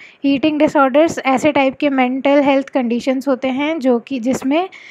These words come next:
जो portion रहता है उसको बहुत ज़्यादा obsession होता है या तो food से या तो अपनी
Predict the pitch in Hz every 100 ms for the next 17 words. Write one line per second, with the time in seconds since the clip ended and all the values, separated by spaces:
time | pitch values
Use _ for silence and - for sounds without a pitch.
0 | - - 294 285 269 277 302 294 269 285
1 | 294 311 262 - 311 233 254 277 269 285
2 | 277 240 - 262 247 294 294 269 311 311
3 | 285 247 269 269 277 285 240 - 320 277
4 | 262 277 262 254 339